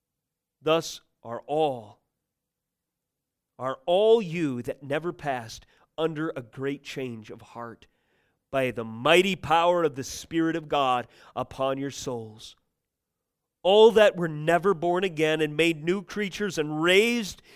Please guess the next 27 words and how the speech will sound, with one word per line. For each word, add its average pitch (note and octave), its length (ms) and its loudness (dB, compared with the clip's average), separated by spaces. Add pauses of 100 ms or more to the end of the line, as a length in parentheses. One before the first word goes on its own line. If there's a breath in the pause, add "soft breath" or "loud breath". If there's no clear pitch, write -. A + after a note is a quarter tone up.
from G#3 200 0
being F#3 300 -2
dead G3+ 280 8
in A3+ 160 2
sin A#3 500 2 (280 loud breath)
to A3 100 -2
a G#3 60 2
state - 640 0
of F3+ 160 -2
new B3 540 -2 (260 soft breath)
and D#3+ 120 -2
before A#3+ 440 2
altogether A#3 600 2
unexperienced A#3+ 880 -4
light A3 500 4
and F#3+ 160 -2
life. A3 500 4 (240 soft breath)
However, A#3 680 4 (240 soft breath)
you F#3 100 -4
may G#3+ 140 8
have A#3 180 6
reformed A3 500 -2
your G#3 120 -4
life A3+ 320 4
in F#3+ 140 -2
many A#3+ 200 0
things A3+ 400 0